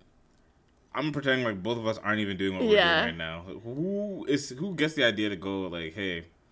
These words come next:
Speaker 1: let me converse with this. Let me, hey, stranger, how's it,
Speaker 2: Yep.
Speaker 1: how's it going?"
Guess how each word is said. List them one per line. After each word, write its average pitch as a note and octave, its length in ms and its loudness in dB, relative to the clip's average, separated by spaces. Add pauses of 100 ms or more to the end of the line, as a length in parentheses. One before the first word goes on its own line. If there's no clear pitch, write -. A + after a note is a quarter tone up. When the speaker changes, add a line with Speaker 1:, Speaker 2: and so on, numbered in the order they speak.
(280)
Speaker 1:
let A#2 80 -6
me A#2+ 80 -4
converse F2+ 480 -6
with D#2+ 180 -10
this. D#2+ 320 -10
Let E2 220 -14
me, F2+ 280 -10 (600)
hey, A#2 140 4
stranger, G#2+ 600 -2
how's G2+ 140 -2
it, - 20 0
Speaker 2:
Yep. F3+ 160 2
Speaker 1:
how's G#2+ 160 0
it G#2+ 60 -6
going?" G#2+ 380 -4